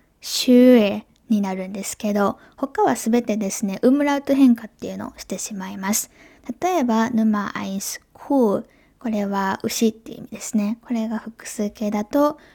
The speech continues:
クーエ、ウ、ウムラウトになります。ツバイ、シュトゥール。これもウムラウトになって、シュトゥーレ。ドライ、トゥアム。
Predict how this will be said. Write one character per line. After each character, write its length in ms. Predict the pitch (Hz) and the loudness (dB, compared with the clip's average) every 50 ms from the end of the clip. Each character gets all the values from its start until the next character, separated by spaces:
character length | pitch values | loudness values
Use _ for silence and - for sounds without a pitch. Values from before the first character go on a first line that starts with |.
| _ _ _ _ | _ _ _ _
ク 220 | - - - - 254 | -16 -8 0 2 6
ー 300 | 247 254 254 254 254 247 | 6 8 8 8 6 6
エ、 340 | 226 202 190 185 190 214 - _ _ _ _ _ _ _ _ _ - | 4 2 -2 -4 -6 -10 -12 _ _ _ _ _ _ _ _ _ -4
ウ、 240 | - 214 - - 214 | -4 -2 0 0 0
ウ 40 | 208 | 0
ム 120 | 202 202 | 0 0
ラ 160 | 190 185 185 | -2 -4 -6
ウ 40 | 190 | -8
ト 140 | - - 214 | -10 -14 -16
に 60 | 208 | -14
な 120 | 208 247 220 | -14 -14 -14
り 100 | 190 196 | -12 -8
ま 200 | 190 196 208 220 | -4 -2 -2 -2
す。 160 | - - _ _ _ _ _ _ _ _ _ _ _ | -4 -6 _ _ _ _ _ _ _ _ _ _ _
ツ 180 | - - 233 214 | -6 -4 -2 2
バ 240 | 240 254 262 233 202 | 2 4 4 4 2
イ、 120 | - - - | 0 -4 -6
シ 200 | - - - - | -6 -4 -4 -4
ュ 40 | - | -4
ト 100 | - 277 | 0 4
ゥ 220 | 277 262 240 208 | 6 6 6 6
ー 20 | 214 226 220 | 4 2 -2
ル。 100 | 233 - _ _ _ _ _ _ _ _ - | -6 -8 _ _ _ _ _ _ _ _ -10
こ 100 | - - | -4 0
れ 160 | 254 262 269 262 | 0 2 4 4
も 200 | 254 269 254 240 | 4 6 6 6
ウ 40 | |
ム 120 | 226 226 220 | 4 4 4
ラ 140 | 220 208 208 | 4 2 -2
ウ 40 | |
ト 120 | 208 - 214 | -4 -4 -4
に 80 | 202 | -4
な 120 | 202 202 208 | -2 -4 -4
っ 40 | - | -6
て、 320 | _ - 262 262 269 - | _ 0 0 0 0 -2
シ 180 | - - - - _ - | -6 -12 -12 -12 _ -8
ュ 40 | - | 2
ト 60 | - | 6
ゥ 380 | 233 233 240 240 233 240 240 233 | 8 8 10 10 10 8 8 6
ー 40 | 208 | 6
レ。 280 | 202 196 214 220 220 _ _ _ _ _ _ _ _ _ _ _ _ _ _ _ _ _ _ _ - | 2 -2 -4 -8 -10 _ _ _ _ _ _ _ _ _ _ _ _ _ _ _ _ _ _ _ -4
ド 140 | 220 208 | -2 0
ラ 220 | 208 220 233 220 202 | 2 4 4 4 2
イ、 160 | 226 - _ _ - | 0 -4 _ _ -12
ト 140 | - - 277 | -2 0 2
ゥ 20 | |
ア 160 | 254 226 214 | 2 2 2
ム。 200 | 220 220 220 226 | 0 -2 -4 -6